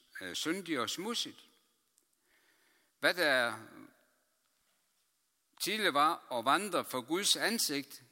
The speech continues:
det blev nu at være bortstødt i syndens verden. Det, der tidligere var en fuldkommen kærlighed,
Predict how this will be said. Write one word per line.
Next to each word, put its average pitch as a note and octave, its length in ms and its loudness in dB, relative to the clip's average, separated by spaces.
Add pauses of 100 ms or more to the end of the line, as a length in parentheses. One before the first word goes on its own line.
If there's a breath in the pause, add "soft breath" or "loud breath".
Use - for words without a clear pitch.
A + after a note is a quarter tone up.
(180)
det D#3+ 120 -8
blev E3+ 280 -4
nu E3+ 360 -4
at A2 140 -6
være A2+ 120 -6
bortstødt E3 880 -4 (100)
i B2 180 -10
syndens C3 680 -6
verden. C#3+ 560 -6 (1600 soft breath)
Det, D#3+ 120 -4
der B2+ 100 0
tidligere D#3 600 -4
var F#2+ 420 -8 (1120)
en - 100 -20
fuldkommen D3 600 -8
kærlighed, B2+ 600 -4